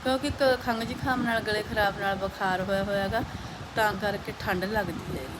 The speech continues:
ਠੀਕ ਹੈ ਜੀ, ਤੇ ਆਪਾਂ ਮਿਲਦੇ ਆ ਤੁਹਾਨੂੰ ਪ੍ਰੈਸ ਕਰਕੇ, ਨੇ ਚਾਹ ਚੂਹ ਕਰਕੇ ਪੀਵਾਂਗੇ, ਫਿਰ ਇਲਾਇਚੀ ਲੂਚੀ ਪਾ ਕੇ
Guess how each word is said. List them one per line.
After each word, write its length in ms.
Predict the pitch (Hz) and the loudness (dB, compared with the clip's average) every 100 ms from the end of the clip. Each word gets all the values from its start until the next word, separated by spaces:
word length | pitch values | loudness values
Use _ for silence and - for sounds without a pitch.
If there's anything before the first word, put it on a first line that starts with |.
| - | -10
ਠੀਕ 260 | - - - | -6 -6 -4
ਹੈ 100 | 233 | -4
ਜੀ, 120 | 240 240 - - - - - - - - - - - - | -4 -6 -10 -12 -10 -10 -10 -10 -10 -10 -10 -10 -8 -4
ਤੇ 240 | 214 208 214 | -2 0 0
ਆਪਾਂ 360 | 214 - 208 196 190 - - - 202 | -2 2 4 4 0 -4 -10 -10 -8
ਮਿਲਦੇ 380 | 202 196 185 196 | -4 -4 -2 -4
ਆ 60 | |
ਤੁਹਾਨੂੰ 460 | 190 214 233 226 240 233 - - - - - | -2 -4 -4 -4 -6 -6 -8 -8 -10 -8 -4
ਪ੍ਰੈਸ 300 | 208 202 220 | -2 -2 -2
ਕਰਕੇ, 340 | 214 196 - 220 | 2 2 0 -6
ਨੇ 100 | 220 - | -6 2
ਚਾਹ 180 | 175 185 | 2 2
ਚੂਹ 160 | 233 240 | -2 0
ਕਰਕੇ 300 | 226 220 226 - | 0 0 -8 -6
ਪੀਵਾਂਗੇ, 360 | 208 202 196 185 | -4 -4 -4 -4
ਫਿਰ 100 | 208 | -4
ਇਲਾਇਚੀ 600 | 220 - 208 208 196 214 | -4 -6 -4 -2 -2 -4
ਲੂਚੀ 400 | 196 196 208 196 - | -6 -8 -6 -6 -2
ਪਾ 160 | 196 196 | 0 0
ਕੇ 80 | 196 | -4